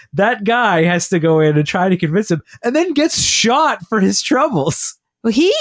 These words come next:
Speaker 2: gets too aggressive.
Speaker 1: I,
Speaker 2: That's
Speaker 1: this is
Speaker 2: his
Speaker 1: true.
Speaker 2: own fault.
Speaker 1: But when Schwarzenegger figures it out, like, that guy is just the doctor. He just blows that dude <laughs> away.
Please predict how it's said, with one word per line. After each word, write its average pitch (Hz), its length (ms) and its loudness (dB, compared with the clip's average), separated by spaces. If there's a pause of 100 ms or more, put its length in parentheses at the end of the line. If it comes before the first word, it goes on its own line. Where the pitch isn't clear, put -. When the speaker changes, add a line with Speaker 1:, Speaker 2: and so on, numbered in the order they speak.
Speaker 2:
gets 508 240 0
too - 140 0 (400)
aggressive. 208 340 -2 (120)
Speaker 1:
I, 214 140 2 (280)
Speaker 2:
That's 381 280 -2
Speaker 1:
this - 20 0
is 403 80 2
Speaker 2:
his 453 180 2
Speaker 1:
true. 392 140 0
Speaker 2:
own 392 320 4
fault. 320 500 0 (320)
Speaker 1:
But 214 180 0
when 208 140 2
Schwarzenegger 240 640 0
figures 196 380 2
it 170 100 2
out, 214 380 2
like, 175 280 -2 (580)
that 220 320 -2
guy 262 260 0
is 185 240 0
just 190 260 0
the 202 100 2
doctor. 180 580 0
He 180 120 0
just 180 220 -4
blows 196 340 2
that 226 220 2
dude 214 180 2
<laughs> - 0 -
away. - 920 0